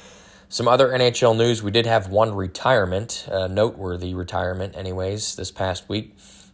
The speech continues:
Longtime defenseman Duncan Keith has announced his retirement from the N H L after seventeen seasons. Uh, of course, Duncan Keith, he spent most of his career with the Chicago Blackhawks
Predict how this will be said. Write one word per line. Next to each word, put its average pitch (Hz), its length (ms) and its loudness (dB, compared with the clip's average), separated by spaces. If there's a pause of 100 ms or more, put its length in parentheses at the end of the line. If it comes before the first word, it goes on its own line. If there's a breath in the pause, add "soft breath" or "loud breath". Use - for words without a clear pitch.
Longtime 117 500 2
defenseman 107 580 -2
Duncan 107 460 0
Keith - 560 -6
has 92 180 -8
announced 92 380 -6
his 92 180 -6
retirement 92 520 0
from 92 180 -4
the 90 140 -4
N 92 80 -2
H 90 200 -6
L 98 320 0
after 92 360 -4
seventeen 95 960 0
seasons. 107 580 -4 (460 loud breath)
Uh, - 60 -4
of 95 180 -6
course, 101 340 4
Duncan 101 360 2
Keith, 98 280 -6
he - 60 -6
spent 139 280 2
most 120 280 4
of 104 60 -4
his 101 160 -2
career 101 420 0
with 98 220 0
the - 80 -6
Chicago 92 500 0
Blackhawks 98 800 2